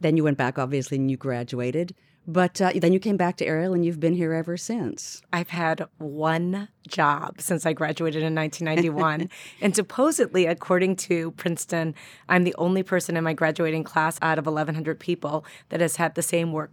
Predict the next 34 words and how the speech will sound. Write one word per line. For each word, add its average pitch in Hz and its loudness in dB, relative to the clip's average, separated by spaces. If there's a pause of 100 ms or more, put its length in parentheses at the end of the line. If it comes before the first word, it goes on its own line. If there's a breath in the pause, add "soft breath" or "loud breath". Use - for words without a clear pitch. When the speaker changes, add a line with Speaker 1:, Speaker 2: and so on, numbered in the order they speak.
Speaker 2:
phone 165 0
number 147 -4
since 147 -8
I 143 -2
graduated. 147 -4
Speaker 1:
Oh, 139 -2
that's 127 -4
incredibly 127 -4
impressive. 190 6
Speaker 2:
So 220 6
it's 214 4
really 247 8
Speaker 1:
<laughs> 202 -2
Speaker 2:
crazy. 196 8
It's 175 -2
my 202 4
twenty-eighth 202 0
year 175 0 (500 loud breath)
in 185 8
Speaker 1:
So - 4
Speaker 2:
one 196 4 (120)
job. 226 4
Obviously, 165 4
I've 160 0
had 170 0
lots 170 4
of 156 -8
different 165 -2
roles 165 0
and 160 0
moved 175 2
up 156 -2
the 151 -2
ranks. 160 -2